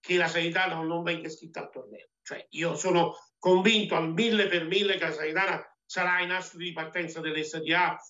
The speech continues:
il prossimo ventidue giugno, quando comincerà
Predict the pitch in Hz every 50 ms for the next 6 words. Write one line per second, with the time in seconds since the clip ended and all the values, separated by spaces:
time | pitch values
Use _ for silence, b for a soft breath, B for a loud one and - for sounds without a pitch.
0 | _ _ - 156 151 147 - 175 175 165 156 - 180 170 160 151 - - - -
1 | _ - 160 165 165 - 170 160 160 160 160 160 - - 202 208 196 175 170 160
2 | 156 156 151 147 147 156 - 151 151 147 147 - - 156 170 170 165 -